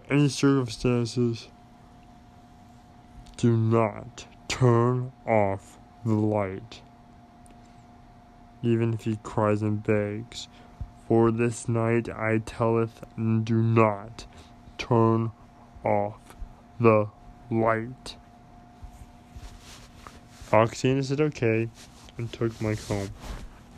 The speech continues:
Everyone went to bed and Foxina sat there with Mike. Mike tossed and turned in his sleep, and Foxina looked at the light. "Hmm.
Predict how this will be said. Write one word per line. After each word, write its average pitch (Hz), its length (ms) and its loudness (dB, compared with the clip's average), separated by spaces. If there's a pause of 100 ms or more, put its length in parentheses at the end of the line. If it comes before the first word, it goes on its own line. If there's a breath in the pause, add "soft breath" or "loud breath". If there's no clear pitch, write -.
(1500 loud breath)
Everyone 165 240 2
went 165 120 0
to 151 60 2
bed 123 320 4
and 117 240 -4
Foxina 123 640 2
sat 117 300 -2
there 131 400 2 (140)
with 147 220 -6
Mike. 113 420 -2 (2750 loud breath)
Mike 139 280 0
tossed 127 340 2
and 113 140 -2
turned 117 280 0
in 110 100 0
his 110 100 -4
sleep, 117 420 -2 (120)
and 113 420 -6
Foxina 117 920 -4
looked 117 220 -2
at 110 140 -4
the - 100 -8
light. 117 420 -2 (1400)
"Hmm. 123 320 0